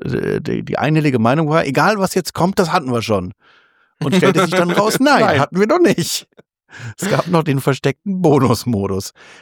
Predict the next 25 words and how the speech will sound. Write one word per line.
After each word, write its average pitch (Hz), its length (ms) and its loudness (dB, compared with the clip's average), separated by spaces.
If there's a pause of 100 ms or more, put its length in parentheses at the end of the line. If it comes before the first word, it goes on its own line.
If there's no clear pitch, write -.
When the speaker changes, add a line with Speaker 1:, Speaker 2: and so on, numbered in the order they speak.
Speaker 1:
Ich 151 140 -2
wäre 202 140 2
ja 208 120 2
trotzdem 190 420 -4
gern 180 180 2
mal 175 200 2
diese 165 220 0
letzte 165 340 -2
Schleife 151 380 0
auch - 140 -4
andersrum 101 420 0
gefa-, - 320 -4
also 98 240 -2
andersrum, 110 500 2
aber 98 140 2
sozusagen 104 280 0
in 101 60 0
die 101 60 2
andere 104 160 0
Richtung 107 320 0
guckend - 340 0
auch 98 220 0
gefahren. 110 480 0 (840)
Naja, 110 420 0 (320)
ähm, 110 420 2